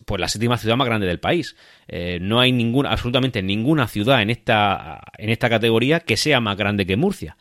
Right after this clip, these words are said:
Entonces, eh, realmente para saber el, el arraigo, ¿no?, que el club, eh, genera entre la afición de la ciudad, habría que saber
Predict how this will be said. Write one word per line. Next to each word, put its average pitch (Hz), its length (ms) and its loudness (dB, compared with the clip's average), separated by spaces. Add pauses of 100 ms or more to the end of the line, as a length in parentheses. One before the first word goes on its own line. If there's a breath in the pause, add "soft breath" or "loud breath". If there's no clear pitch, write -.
(260 soft breath)
Entonces, 110 500 -4 (280 loud breath)
eh, 85 300 -8
realmente 135 420 2
para 120 180 4
saber 110 300 2
el, 110 380 2
el 95 160 -2
arraigo, 107 420 0
¿no?, 160 140 -4
que - 80 -4
el 87 100 -8
club, 139 300 0
eh, 82 240 -10
genera 127 240 0
entre 95 180 -4
la 87 80 -2
afición 127 320 -2
de 101 80 -2
la 92 100 -2
ciudad, 131 340 0 (260 loud breath)
habría 92 260 -6
que 104 80 -10
saber 127 320 -2